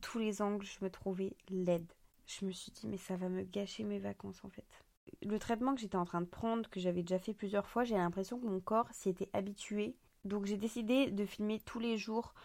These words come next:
euh, mon évolution, <laughs> mais rien ne changeait du tout. Alors la dernière solution avant Roaccutane, vu que c'était hormonal, la pilule. Quoi qu'il arrive,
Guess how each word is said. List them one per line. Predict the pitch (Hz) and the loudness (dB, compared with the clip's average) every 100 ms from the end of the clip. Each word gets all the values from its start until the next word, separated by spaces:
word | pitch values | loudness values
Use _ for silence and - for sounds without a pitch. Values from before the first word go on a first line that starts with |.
| - - | -20 -4
euh, | 202 | 0
mon | 196 214 220 | 2 4 4
évolution, | 202 190 190 - 214 220 220 | 4 4 2 0 0 -2 -4
<laughs> | - | 2
mais | 202 190 | 6 6
rien | 180 - 180 202 220 - | 4 -2 0 4 4 4
ne | 196 190 | 2 2
changeait | 185 196 202 202 - | 2 0 0 -4 -6
du | - 196 | -8 -8
tout. | 175 202 277 - - - | -6 -4 -6 -8 -20 -2
Alors | 190 185 190 | 4 6 8
la | 190 | 6
dernière | 202 214 214 | 6 4 4
solution | 226 208 - | 0 -2 2
avant | 220 196 | 4 4
Roaccutane, | 190 196 185 190 202 202 233 - | 4 2 2 0 0 0 -2 -8
vu | - | -16
que | 202 | -14
c'était | - - | -10 -2
hormonal, | 196 185 185 185 185 202 - _ _ - | 2 2 2 2 0 -2 -10 _ _ -4
la | 185 185 - - - | 0 0 -2 -20 -10
pilule. | - 185 170 180 - _ _ _ _ - - - | -2 0 0 -2 -8 _ _ _ _ -20 -20 -10
Quoi | - 247 | 2 2
qu'il | 262 240 | 6 8
arrive, | 214 220 226 | 8 6 0